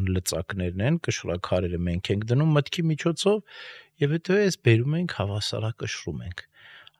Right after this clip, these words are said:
Հենց առաջինն ինչ է, նայիր ինքդ քեզ, նայիր քո հոգու կշեռքին, ճիշտ հավասարակշռիր, որպեսզի խաղաղ, հանգիստ, երջանիկ ապրես։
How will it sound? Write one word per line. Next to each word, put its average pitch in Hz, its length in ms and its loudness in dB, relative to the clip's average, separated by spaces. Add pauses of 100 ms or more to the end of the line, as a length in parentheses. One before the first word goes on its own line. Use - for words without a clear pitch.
(100)
Հենց - 340 -6
առաջինն 85 640 -6
ինչ 120 180 -2
է, - 140 -8 (140)
նայիր 92 440 2
ինքդ 101 380 -4
քեզ, - 300 -6 (560)
նայիր 98 440 2
քո - 200 0
հոգու 90 340 -2
կշեռքին, 120 800 0 (720)
ճիշտ - 320 0
հավասարակշռիր, 107 1300 0
որպեսզի 131 500 2
խաղաղ, 185 440 -4
հանգիստ, 143 500 -2
երջանիկ 113 480 0
ապրես։ - 400 -14